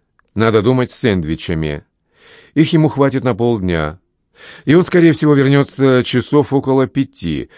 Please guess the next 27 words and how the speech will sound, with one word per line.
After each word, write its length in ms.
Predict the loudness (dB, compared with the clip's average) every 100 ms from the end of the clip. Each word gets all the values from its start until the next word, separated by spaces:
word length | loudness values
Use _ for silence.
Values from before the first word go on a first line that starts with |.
| -20 -20
впритык 460 | -4 -2 0 -2
к 40 | -2
своему 320 | 0 0 2
ритуальному 640 | 0 2 0 0 -2 -4
свиданию. 840 | -4 -6 0 0 0 -4 -10 -14 _ _ _ _ _
Так 160 | -2 -2
что 220 | -2 -4
настало 400 | -4 -2 0 0
время 240 | 0 -2 -4
действовать 920 | -2 -2 -4 -6 -4 -4 -8 -20 _ _ _ -4
и 120 | -2
разоблачить 840 | -2 -4 -6 -8 -10 -10 -12 -10
его. 420 | -8 -4 -4 -6 -10 _ _ _ _ _ _ -20 -20 -20 -20 -20 _
Всё-таки 460 | -2 0 2 2
я 100 | 4
выждал 420 | 4 4 2 0 0
час 540 | 0 0 0 -4 -14
для 220 | -6 -2 2
верности, 600 | 2 2 -2 -4 -8 -2
потом 320 | 0 0 -2
спокойно, 600 | -2 -4 0 0 0 -2
прогулочным 600 | -2 0 -2 -2 -4 -6
шагом 520 | -2 -2 -2 -4 -8 _ -20 -20 -20 -4
направился 560 | -2 0 0 0 -2
к 80 | 0
его 260 | 0 2 2
бунгало. 680 | 2 2 4 4 4 2